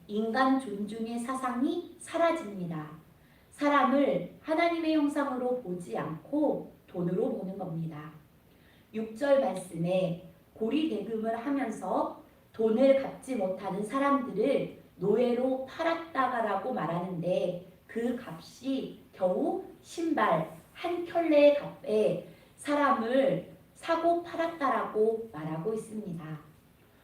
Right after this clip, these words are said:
오늘날의 고리대금업자도 크게 다르지 않습니다. 돈을 갚지 못하는 사람들을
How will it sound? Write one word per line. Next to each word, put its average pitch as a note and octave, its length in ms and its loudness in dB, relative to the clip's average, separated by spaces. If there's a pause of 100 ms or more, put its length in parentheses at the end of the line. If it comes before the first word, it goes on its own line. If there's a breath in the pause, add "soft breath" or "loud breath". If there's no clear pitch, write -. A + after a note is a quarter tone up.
(320 soft breath)
오늘날의 A3+ 800 2
고리대금업자도 G3+ 1120 -6
크게 C#4 300 -4
다르지 E3+ 360 -4
않습니다. E3 840 -6 (640 loud breath)
돈을 B3 460 4
갚지 B3 380 -8
못하는 G#3+ 640 -4
사람들을 B3 1040 -2